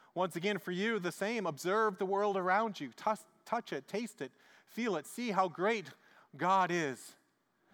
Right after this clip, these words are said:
And then open up the book. Grow in your knowledge of, of Jesus Christ.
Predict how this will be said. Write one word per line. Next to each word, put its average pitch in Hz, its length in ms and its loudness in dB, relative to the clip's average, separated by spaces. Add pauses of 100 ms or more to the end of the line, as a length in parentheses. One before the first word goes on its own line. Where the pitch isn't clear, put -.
(180)
And 160 100 -4
then 202 380 2 (340)
open 208 280 2
up 190 200 4 (360)
the 160 80 -2
book. 165 320 2 (880)
Grow 196 600 4 (520)
in 185 100 -2
your 190 140 0
knowledge 196 520 6
of, 160 160 0 (380)
of 165 160 0
Jesus 175 380 -2
Christ. - 640 0